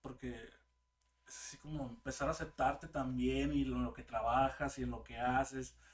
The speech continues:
y todo, este, porque es traumarse. El body shaking, para quien no sepa, es así como de que, "Ay,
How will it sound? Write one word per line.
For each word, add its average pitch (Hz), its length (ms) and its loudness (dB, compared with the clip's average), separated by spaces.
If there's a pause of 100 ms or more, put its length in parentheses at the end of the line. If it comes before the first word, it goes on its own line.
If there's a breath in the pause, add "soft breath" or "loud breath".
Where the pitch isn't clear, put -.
(360 loud breath)
y 127 120 -8
todo, 135 600 2 (280 soft breath)
este, 117 960 -8 (920)
porque 123 720 -6 (840)
es 151 200 -6
traumarse. 170 560 4
El 131 80 -2
body 165 180 4
shaking, 226 460 -4
para 135 220 0
quien 120 420 -6
no 131 100 -4
sepa, 156 260 -4
es - 80 -8
así - 180 -12
como 156 200 0
de 127 100 0
que, - 240 -14 (260 loud breath)
"Ay, 151 360 2